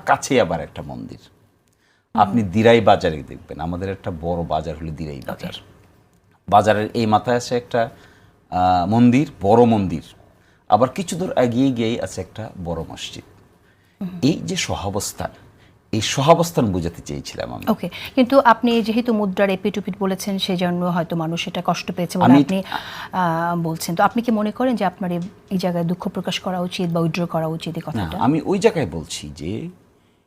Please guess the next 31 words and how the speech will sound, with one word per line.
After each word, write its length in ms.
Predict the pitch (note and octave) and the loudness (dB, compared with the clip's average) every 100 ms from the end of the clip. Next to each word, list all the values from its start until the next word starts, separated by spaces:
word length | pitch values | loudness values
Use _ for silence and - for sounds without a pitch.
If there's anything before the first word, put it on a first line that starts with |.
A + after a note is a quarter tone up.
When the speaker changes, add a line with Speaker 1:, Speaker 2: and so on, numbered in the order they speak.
| _ _ | _ _
Speaker 1:
এই 220 | C#3 E3+ | 0 2
যে 360 | C#3 D#3+ E3+ E3 C#3 - - - | 2 2 2 2 -4 -16 -16 -6
মুদ্রার 580 | G2+ A2+ A2+ B2+ E3 E3+ A2 | -2 0 0 -2 -2 -4 -6
এপিঠ 360 | G2 C#3 C#3+ | -4 -6 -4
ওপিঠ 280 | - - F2+ D#2+ | -4 -4 -4 -4
বলতে 240 | F#2+ E2+ | -6 -4
আমি 140 | A2+ - | -6 -6
কি, 120 | C3+ | -4
Speaker 2:
হুম। 40 | - | 0
Speaker 1:
আমি 180 | B2+ | 2
বলছিলাম 460 | B2 C3 - C#3+ G2 | 2 -2 -4 -4 -4
একটা 180 | F2 E2 | -6 -6
ব্যাখ্যা 320 | E2 - E2+ | -8 -8 -10
দিয়ে 220 | D2+ C2+ - - - | -10 -14 -16 -16 -12
Speaker 2:
হুম। 160 | G2+ | -8
Speaker 1:
যে 80 | G2+ | -6
এই 80 | F#2+ | -4
মুদ্রা 320 | G2+ G#2+ A2 | -2 -2 0
বলতে 320 | F#2+ F#2+ - | -2 -4 -8
বুঝিয়েছি 540 | E2 E2+ F2+ G#2+ - G#2+ | -8 -8 -8 -8 -8 -10
আমি 160 | F2+ D2+ | -10 -10
বাংলাদেশ। 680 | D2+ C#2 - - - - - - _ _ _ _ _ _ _ | -12 -12 -18 -16 -14 -14 -16 -20 _ _ _ _ _ _ _
এই 180 | A2+ G#2+ D#2+ | -4 -2 -2
বাংলাদেশের 720 | F#2+ F#2+ F#2 F2 G#2+ - C3 - - G#3+ | -4 -2 -4 -2 -2 2 2 0 -8 -8
Speaker 2:
হুম। 280 | F#3 F3+ F3+ - | -6 -6 -10 -10
Speaker 1:
এপারে 380 | A2+ G#2+ B2 B2+ C3+ - - | -6 -2 -2 -2 -10 -18 -6
হিন্দু 260 | A#2 A#2 G#2+ | -4 -2 -4
বসবাস 440 | A2 B2+ B2 - | -8 -10 -14 -14
করে, 220 | - A#2 C3 _ _ _ _ - | -14 -14 -16 _ _ _ _ -6
এই 120 | A2 | -4
বাংলাদেশের 640 | F2+ F#2 F#2 F2 - B2+ | -2 -2 -2 -4 -6 -10